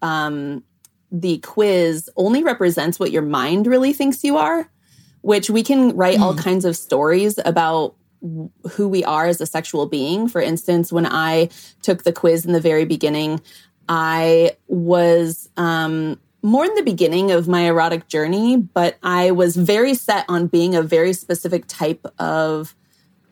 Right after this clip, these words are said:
Speaker 1: um, blueprint, meaning I love decorating a space. I love, um, I love being caressed, or that's what I thought I loved. But what, what would happen was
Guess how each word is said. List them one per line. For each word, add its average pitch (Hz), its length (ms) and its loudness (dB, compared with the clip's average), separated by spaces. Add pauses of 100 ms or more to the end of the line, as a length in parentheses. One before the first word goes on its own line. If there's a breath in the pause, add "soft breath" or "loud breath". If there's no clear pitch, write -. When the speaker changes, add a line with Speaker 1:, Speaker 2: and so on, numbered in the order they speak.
Speaker 1:
um, 160 600 -6 (800)
blueprint, - 680 -4
meaning 165 600 -2
I 165 400 0
love 175 320 0
decorating 170 540 0
a 170 40 -2
space. - 720 -2
I 165 180 0
love, 170 600 0 (100)
um, 156 760 -4 (640)
I 180 80 -2
love 175 500 0 (160)
being 170 240 0
caressed, 165 560 -4
or 170 80 -2
that's 170 220 -6
what 240 80 -4
I 196 80 0
thought 156 320 -4
I 135 100 -2
loved. - 440 -8 (420 loud breath)
But 185 160 0
what, 185 240 0
what 180 200 2
would 175 140 2
happen 175 640 -4
was 160 540 0